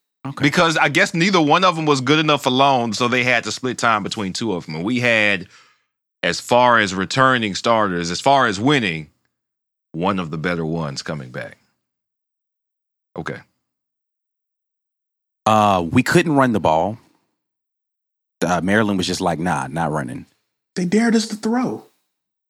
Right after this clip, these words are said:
Speaker 1: Um,
Speaker 3: And that's not even elite coaching.
Speaker 1: I don't, I, I, I just, I mean, listen, I, I get, I like what Hank Brown did when he came in. He, you know, he gave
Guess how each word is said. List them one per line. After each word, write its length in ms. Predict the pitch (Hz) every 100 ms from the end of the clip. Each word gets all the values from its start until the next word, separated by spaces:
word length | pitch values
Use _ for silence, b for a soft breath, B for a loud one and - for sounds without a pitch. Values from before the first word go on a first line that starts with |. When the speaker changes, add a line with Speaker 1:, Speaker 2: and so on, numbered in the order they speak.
| _ _ _ -
Speaker 1:
Um, 720 | 85 78 73 69 65 - - _ _ _ _ _ _ - _ - - - - - _ _
Speaker 3:
And 80 | 202
that's 120 | 302
not 140 | 339 277
even 160 | 233
elite 280 | 208 247 247
coaching. 240 | 240 320 -
Speaker 1:
I 60 |
don't, 180 | 151 -
I, 200 | - - -
I, 120 | 139 - -
I 120 | 127 143
just, 260 | 160 - -
I 80 |
mean, 280 | 131 131 117
listen, 260 | 127 113 -
I, 140 | 110 -
I 100 | 113
get, 280 | 98 120
I 120 | 98 101
like 320 | 95 107 -
what 140 | 104 107
Hank 200 | 104 -
Brown 260 | 95 92
did 260 | 90 92 92
when 80 | 87
he 120 | 92
came 340 | - 92 87
in. 460 | 90 87 87 87 -
He, 300 | 78 76 80 -
you 80 | 87
know, 120 | 76
he 80 | 85
gave 420 | 87 90 92